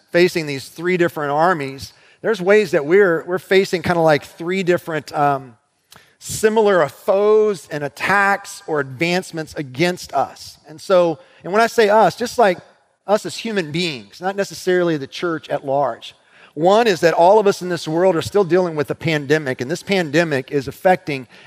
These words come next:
every single one of our daily lives, all of us in this room. And this isn't just happening in J-Town, Kentucky. It's not just happening in Louisville. This is happening all over the world. We are all dealing with this sort of, um, advancement on us, this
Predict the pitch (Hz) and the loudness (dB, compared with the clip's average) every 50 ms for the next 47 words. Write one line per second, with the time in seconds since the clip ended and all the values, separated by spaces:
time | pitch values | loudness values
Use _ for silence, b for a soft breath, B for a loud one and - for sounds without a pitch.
0 | B - 175 185 190 175 190 180 165 - - 185 175 170 160 151 143 151 147 139 | B -2 0 0 0 -2 -2 -2 -2 -2 -4 -4 -4 -2 -2 -2 -2 0 0 0
1 | 135 127 135 127 120 104 147 143 139 127 127 110 104 104 98 101 85 - - - | 0 0 0 -2 -2 2 2 2 2 2 0 0 0 0 -2 -2 -4 -8 -14 -20
2 | - - _ _ _ _ _ _ 165 170 170 165 160 143 123 113 - 127 120 113 | -20 -20 _ _ _ _ _ _ 2 4 4 4 4 2 0 -4 -6 -10 -14 -14
3 | - - - 120 110 95 92 B B B B B 151 165 208 - 226 220 175 185 | -14 -14 -14 -16 -16 -16 -20 B B B B B -2 -2 -2 0 0 -4 -4 -4
4 | 190 165 175 175 - - - 196 196 196 - 196 196 190 190 196 - 151 147 143 | -4 -2 -4 -4 -2 -2 -2 -2 -2 -2 -2 -2 -2 -2 -4 -6 -6 -4 -4 -4
5 | 135 120 170 185 190 - 202 196 185 170 - 165 - 196 190 190 - 202 202 202 | -2 -2 -2 -2 0 0 0 0 0 -2 -4 -4 0 0 0 0 0 -2 -2 -2
6 | 185 B B B B B B 156 165 170 170 156 175 - 185 180 185 180 - 185 | -2 B B B B B B -2 0 0 0 0 -2 -2 0 0 0 0 -2 -4
7 | 175 165 156 151 151 170 190 202 190 190 202 196 - B B B 196 208 - 165 | -4 -4 -6 -4 0 2 2 2 2 2 2 0 0 B B B 0 0 0 -4
8 | - - 190 196 196 - - 185 180 160 - - 180 180 196 214 - - 185 190 | -4 -2 -2 -2 -2 -2 -2 -2 -2 -4 -2 0 2 4 4 4 2 0 0 0
9 | 165 170 151 160 147 151 156 165 165 147 110 95 - - _ _ 135 165 175 175 | 0 -2 -4 -6 -6 -4 -4 -2 -2 -2 -4 -8 -12 -20 _ _ -4 -2 0 0
10 | 165 165 - - - 175 185 196 208 214 202 175 151 139 123 117 117 b b b | 0 -2 -4 -6 -4 0 4 6 6 6 6 4 4 0 0 -4 -8 b b b
11 | 156 143 113 165 190 214 220 196 175 160 147 143 156 139 - 151 - - - - | -20 -8 -2 2 2 4 4 2 0 -2 -4 -6 -8 -6 -6 -8 -10 -10 -8 -4
12 | 190 190 190 185 180 160 135 165 135 127 123 117 113 b b b b b b b | -2 0 2 4 4 4 4 2 2 2 2 -2 -6 b b b b b b b
13 | b b 147 135 135 135 127 180 190 202 220 240 - - 196 190 165 160 156 156 | b b -12 -10 -10 -4 0 2 2 4 2 2 -2 -4 -4 -4 -4 -2 0 0
14 | 151 143 143 131 117 120 - - 156 135 151 | 0 2 2 0 0 0 -2 -6 -8 -10 -10